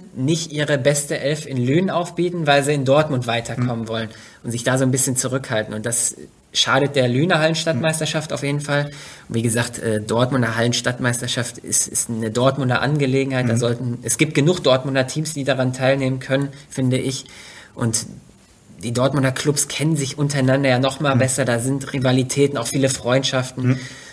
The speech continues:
Speaker 1: Ähm, und ich finde, die funktioniert ohne, ohne auswärtige Clubs mindestens genauso gut, wenn nicht sogar besser.
Speaker 2: Ja.
Speaker 1: Deswegen würde ich mir das so vorstellen und vielleicht sogar wünschen auch.
Speaker 2: Ja, bin ich bei dir. Bin ich halt definitiv bei dir.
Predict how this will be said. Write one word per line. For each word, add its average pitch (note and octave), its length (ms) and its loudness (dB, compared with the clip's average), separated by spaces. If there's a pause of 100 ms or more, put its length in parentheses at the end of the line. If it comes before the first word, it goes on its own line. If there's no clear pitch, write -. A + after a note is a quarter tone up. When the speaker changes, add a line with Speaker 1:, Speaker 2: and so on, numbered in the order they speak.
(140)
Speaker 1:
Ähm, A2 280 -2 (960)
und - 320 -2 (140)
ich - 220 -4
finde, A#2+ 260 4
die A#2+ 80 0
funktioniert A#2+ 600 0
ohne, A#2 520 0
ohne A2+ 200 -2
auswärtige A#2 540 -2
Clubs - 460 -4 (840)
mindestens C3 500 4
genauso C3 400 4
gut, B2+ 320 0
wenn B2 120 0
nicht A#2+ 120 -2
sogar A2 240 0
besser. G2+ 380 -4 (260)
Speaker 2:
Ja. A#2 60 -4
Speaker 1:
Deswegen G#2+ 380 -6
würde A2+ 140 -2
ich - 100 -6
mir A2 80 -4
das G#2 100 -2
so G#2+ 160 -2 (300)
vorstellen A2 520 -4
und G#2+ 120 -8
vielleicht C#3 280 4
sogar B2 220 2
wünschen B2 340 -2
auch. G#2+ 160 -8 (380)
Speaker 2:
Ja, D3+ 160 4
bin C3 200 0
ich C#3+ 100 -4
bei C3 120 4
dir. C3 260 2 (340)
Bin C3+ 120 -2
ich C#3 100 -2
halt D3+ 160 -4
definitiv D3+ 540 0
bei C3+ 100 6
dir. D#3 400 0